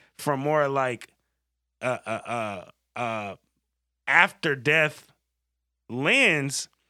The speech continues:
if he does end up having C T E, all of these things that you already mentioned, obviously, even this particular point as well,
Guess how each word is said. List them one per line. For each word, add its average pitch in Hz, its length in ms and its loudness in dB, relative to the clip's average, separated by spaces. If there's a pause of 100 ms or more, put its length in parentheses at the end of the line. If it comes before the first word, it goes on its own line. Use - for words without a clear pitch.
(1500)
if 190 240 4
he 294 200 4
does 220 440 4
end 220 220 2
up 185 140 4
having 170 380 4
C 202 260 0
T - 160 -2 (120)
E, 220 360 -2 (680)
all 269 340 4
of 202 140 -2
these 220 320 0
things 214 420 0
that 185 220 0
you 170 120 0
already 185 360 4
mentioned, 180 360 0
obviously, 175 580 0
even 175 360 -2
this 170 160 0
particular 170 540 -2
point 180 280 0
as 151 120 -4
well, 185 340 2